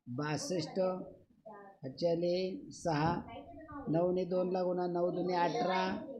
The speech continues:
अठरा आणि सहा चोवीस, चोवीसची चार, हातचे आले दोन, नऊने एकला गुणा, नऊ एके नऊ, दोन, अकरा. अंक सुटसुटीत मांडायचे.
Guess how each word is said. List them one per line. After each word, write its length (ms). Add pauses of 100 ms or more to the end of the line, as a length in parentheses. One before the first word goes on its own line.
अठरा 340
आणि 160
सहा 560 (500)
चोवीस, 580 (640)
चोवीसची 600
चार, 400
हातचे 320
आले 240
दोन, 500 (2250)
नऊने 420
एकला 220
गुणा, 240
नऊ 240
एके 280
नऊ, 460
दोन, 420 (380)
अकरा. 520 (1600)
अंक 280
सुटसुटीत 640
मांडायचे. 680